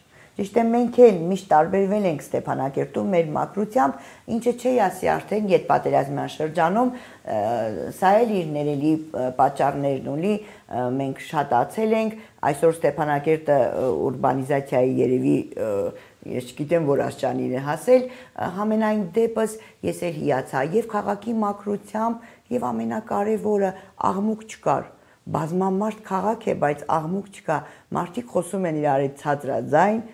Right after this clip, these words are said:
սիրալիր, սա էլ եմ ուզում մենք, ը, ընդունենք։ Ը, այսօր մեր երիտասարդներն էլ ցավոք, մ, անզուսպ են դարձել, ը,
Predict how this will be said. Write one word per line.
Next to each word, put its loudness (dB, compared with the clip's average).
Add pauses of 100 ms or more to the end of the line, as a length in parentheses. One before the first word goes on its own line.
(120)
սիրալիր, -2 (200)
սա -6
էլ 0
եմ 0
ուզում -2 (420)
մենք, 0
ը, -8 (260)
ընդունենք։ -4
Ը, -10
այսօր -2
մեր -2
երիտասարդներն -2
էլ -4
ցավոք, 0 (300)
մ, -10 (520)
անզուսպ -4
են -4
դարձել, 0
ը, -6